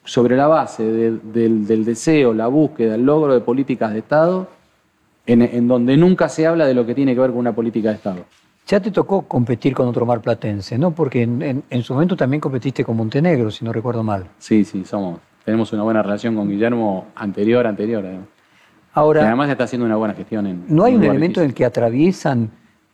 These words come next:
Speaker 2: eh, no solamente la interna radical, sino la interna, la interna de Juntos por el Cambio? A vos, eh, ser aliado en la provincia de Buenos Aires de Monzó, ¿no hay en eso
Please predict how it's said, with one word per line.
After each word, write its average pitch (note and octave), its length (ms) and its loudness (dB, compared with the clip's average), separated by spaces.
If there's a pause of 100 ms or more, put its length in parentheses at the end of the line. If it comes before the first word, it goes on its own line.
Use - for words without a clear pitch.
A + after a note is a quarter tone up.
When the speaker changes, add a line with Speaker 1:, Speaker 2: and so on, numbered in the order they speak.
Speaker 2:
eh, B2 600 0
no C#3+ 120 0
solamente D3+ 520 0
la B2 80 -2
interna A#2+ 560 -2
radical, A#2+ 420 -2
sino C3+ 200 0
la B2 80 0
interna, B2+ 520 -2
la A#2+ 100 -6
interna C3 340 0
de A#2 60 0
Juntos B2 300 -6
por C3 140 -6
el G#2 80 -8
Cambio? D3+ 440 -2 (360)
A A#2+ 120 2
vos, F#3+ 360 2 (420)
eh, B2+ 160 2
ser D3+ 240 2
aliado D#3 400 2
en C3 100 0
la B2 100 2
provincia C#3+ 320 -2
de C#3 40 2
Buenos B2 280 -2
Aires D3 220 2
de C3 100 0
Monzó, A#2+ 500 -2
¿no C3+ 160 2
hay F#3+ 160 2
en C3+ 80 -2
eso E3+ 340 -2